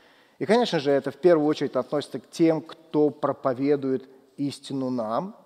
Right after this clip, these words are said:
тем, кто делится истиной с нами, делится и этой истиной здесь, в церкви. И это распространяется дальше на нашу поддержку миссионеров, которых мы как церковь готовы поддерживать,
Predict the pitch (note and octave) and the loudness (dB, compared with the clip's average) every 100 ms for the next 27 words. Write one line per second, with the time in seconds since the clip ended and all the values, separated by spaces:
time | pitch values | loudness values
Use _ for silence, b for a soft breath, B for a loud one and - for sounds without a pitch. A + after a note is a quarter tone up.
0 | _ _ _ - _ - C#3+ - D3+ C#3 | _ _ _ -20 _ -2 -2 -2 -4 -2
1 | D3 C#3 - D3 - D#3 D#3 C#3 A2 B2+ | -2 -2 -4 -6 -6 -8 -6 -6 -6 -6
2 | F#3 - - B2 C3+ C3 C3+ C3 C3 C3 | -12 -16 -12 -4 -2 -2 -4 -4 -6 -6
3 | C#3+ B2+ - C#3 A#2+ C3+ - C3+ A#2+ - | -6 -6 -6 -8 -4 -6 -4 -4 -4 -6
4 | F#3 b b b b b b D3 D3 D#3+ | -16 b b b b b b 0 2 2
5 | E3 D#3 D#3+ C3 E3+ E3+ C#3+ D#3+ E3 D#3+ | 2 -2 -4 -2 0 -2 0 6 6 4
6 | C#3+ D3 D3+ D#3+ D#3 - C#3 D3 D3 - | -2 0 2 2 0 -2 0 0 -2 -4
7 | C3 B2+ C#3+ C#3 E3+ F#3 E3+ - D#3 E3 | -6 -2 0 0 2 2 2 -2 -2 -2
8 | D3+ D#3+ D3+ - D#3+ C#3+ C#3+ C#3 C3 C#3 | -2 -2 -2 -2 -2 -2 -4 -4 -2 -2
9 | B2+ C3+ B2+ C3+ B2 B2 A#2 | -2 -4 -2 -4 -2 -6 -8